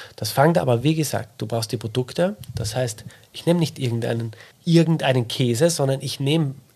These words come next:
Käse, den halt auch ein Sternelokal vielleicht kauft. So. Und ich, ich verlange dann halt auch ein paar Euro mehr.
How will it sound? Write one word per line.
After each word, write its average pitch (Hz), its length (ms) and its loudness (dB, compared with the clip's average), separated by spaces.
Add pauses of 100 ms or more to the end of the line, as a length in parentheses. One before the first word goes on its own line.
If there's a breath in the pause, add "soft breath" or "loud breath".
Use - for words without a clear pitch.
Käse, 170 540 4 (260 loud breath)
den 135 200 2
halt 160 120 4
auch 147 160 0
ein 160 140 -2
Sternelokal 175 720 2
vielleicht - 400 -14
kauft. - 400 -20 (220)
So. 110 260 -8 (480 loud breath)
Und 139 160 0
ich, 147 140 -4 (160)
ich - 100 -8
verlange 185 360 4
dann 208 180 6
halt 147 120 6
auch 127 120 6
ein 120 160 0
paar 120 200 2
Euro 113 280 0
mehr. 117 340 -2